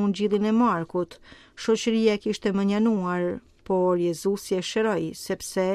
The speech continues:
dashuria e Krishtit mund t'i preket i shëroj të gjithë nga e keqja, nga mëkati. Pastaj, një mendim për banorët e lindjes së largët,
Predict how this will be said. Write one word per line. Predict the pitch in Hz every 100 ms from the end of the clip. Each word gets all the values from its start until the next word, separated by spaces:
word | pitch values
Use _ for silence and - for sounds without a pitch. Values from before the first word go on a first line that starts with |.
| 208
dashuria | - 180 190 - 196 220 226
e | 220
Krishtit | 202 190 170 208 - -
mund | 214 214 240 240
t'i | 226
preket | 220 196 202 - 196
i | 196 -
shëroj | 190 180 180 175
të | 180 165
gjithë | - 220 - - _ - 202
nga | 196
e | 185
keqja, | - 196 208 - 220
nga | 220 233
mëkati. | 233 - 170 - 180 175 - - -
Pastaj, | - 247 - 214 202 202 - _ -
një | 214 214
mendim | 202 196 214 208
për | 208
banorët | 180 190 190 196 190
e | 190
lindjes | 190 202 190 -
së | 214
largët, | 240 196 175 196 185